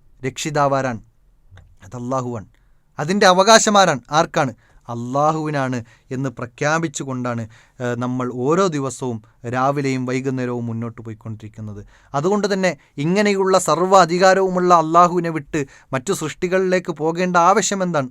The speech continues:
ഒരു മുസ്ലിമിന്? അള്ളാഹുവിലേക്ക് മടങ്ങണം. എല്ലാം ഉടമപ്പെടുത്തുന്ന റബ്ബിലേക്ക് സർവ്വതും സമർപ്പിച്ചുകൊണ്ട് നമ്മുടെ ജീവിതത്തെ ധന്യമാക്കാൻ ശ്രമിക്കണം.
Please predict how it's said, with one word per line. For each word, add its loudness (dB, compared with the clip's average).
ഒരു -6
മുസ്ലിമിന്? -6
അള്ളാഹുവിലേക്ക് -2
മടങ്ങണം. -6
എല്ലാം 2
ഉടമപ്പെടുത്തുന്ന -4
റബ്ബിലേക്ക് -4
സർവ്വതും -4
സമർപ്പിച്ചുകൊണ്ട് -6
നമ്മുടെ -4
ജീവിതത്തെ -6
ധന്യമാക്കാൻ -4
ശ്രമിക്കണം. -8